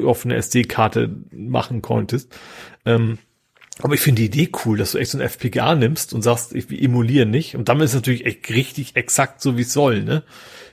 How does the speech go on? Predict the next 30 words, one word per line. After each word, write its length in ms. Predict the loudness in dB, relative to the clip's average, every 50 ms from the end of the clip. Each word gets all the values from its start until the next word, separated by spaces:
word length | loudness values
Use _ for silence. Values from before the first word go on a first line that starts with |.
| _ _
Wir 100 | -2 0
emulieren 400 | 2 2 2 4 4 4 4 6
nicht. 300 | 4 2 2 0 -4 -6
Und 100 | -2 2
du 60 | 2
hast 80 | 2 2
natürlich 240 | 2 0 -2 0 0
diese, 160 | -2 -4 -4
diese 480 | -4 -4 -4 -4 -4 -4 -4 -4 -6 -4
Zusatzfeatures, 680 | 0 2 2 2 2 2 2 0 2 4 4 2 4 4
du 100 | 4 4
hast 140 | 4 2
sowas 340 | 2 2 4 2 2 2 -2
wie 80 | -4 -4
Speicherpunkte, 760 | -2 2 2 2 2 2 2 -2 -2 -2 -2 -4 -2 -2 -4
was 140 | -4 -4
du 80 | -4 -6
früher 220 | -2 2 2 4
alles 180 | 4 2 2 0
nicht 120 | -4 -4
konntest, 480 | -2 -2 -2 0 0 0 -2 -2 -2 -2
ne? 140 | -2 -2 -2 -4 -8 -18 -20 -20 -20 -20 -20 -20 -20 -20 _ 0
Aber 240 | 4 6 6 6
du, 540 | 4 4 0 -2 -2 0 -2 -2 -4 -8 -12 _ _ _ _ _ _ _ -20 -20 -20 _ _ _ _ -14
du 120 | -12 -12 -12 -14 -12 _
bist 240 | -2 -2 0 0 0
natürlich 220 | 0 2 2 2
hundert 200 | 4 4 2 2
Prozent 260 | 0 0 0 0 0
kompatibel. 640 | 0 -2 -2 -2 -2 -2 0 0 0 0 -2 -4